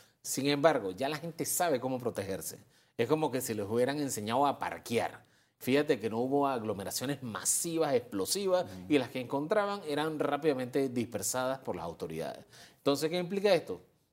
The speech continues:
Speaker 1: Un ambiente altamente vacunado, con personas que sabían protegerse, en muchas veces se reunían en espacios abiertos, y esas tres combinaciones hacen que baje el riesgo,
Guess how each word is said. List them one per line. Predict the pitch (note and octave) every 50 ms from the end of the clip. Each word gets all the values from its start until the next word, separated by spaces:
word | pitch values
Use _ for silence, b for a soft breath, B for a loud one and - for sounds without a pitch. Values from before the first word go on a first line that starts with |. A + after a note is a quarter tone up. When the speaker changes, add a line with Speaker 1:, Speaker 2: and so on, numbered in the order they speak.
| _ _ _ _ _ _ _ _ _ -
Speaker 1:
Un | - D3+ D3+
ambiente | D#3 D#3 D#3 D#3+ D#3+ D#3+ D3+ D#3 E3 D#3 -
altamente | C3+ C#3+ C#3+ C#3+ D3 D3 D3 C#3 D#3
vacunado, | D3 C#3 B2+ - A#2 G#2+ G#2+ G#2+ G#2+ A2 G#2+ G#2+
con | - C#3 B2+
personas | - B2+ - D3+ D3+ D#3 D#3
que | -
sabían | C3+ - B2 A2+ A2+ A#2+ B2 B2
protegerse, | B2 A2+ - A2 G2 F#2+ G#2 G#2 G2 G2 - A2+ A2 A2 A2 -
en | B2 B2+ B2+
muchas | C3+ D3+ E3+ D#3+ F3+ D#3+ D3
veces | D3+ D3+ D3 D3+ - D#3+ D#3 - B B B B
se | - -
reunían | A#2+ A2+ G#2+ A2 A#2 B2+ C3+
en | C3 A#2+
espacios | G#2+ G#2 - B2 A#2+ - D3 C3+ A#2+
abiertos, | G#2+ G#2+ A2 A2+ A2+ A#2 A2+ - D#3 D#3+ B B B B B _ -
y | A#2+ A2+ B2 D3+
esas | D3+ - D#3+ D#3 - -
tres | - G3+ G#3+ F#3 -
combinaciones | - E3+ D3+ C#3+ C#3+ C#3 - C#3+ C3+ A#2 G#2 -
hacen | - B2+ - D3+ D3+ C#3+
que | - A#2 G2+ G2+
baje | A2 G#2+ C#3 E3+ E3 E3+ D3+ C#3+
el | A#2 G#2
riesgo, | A2+ A#2+ A#2 G#2 G2+ F#2+ A2 C3+ D3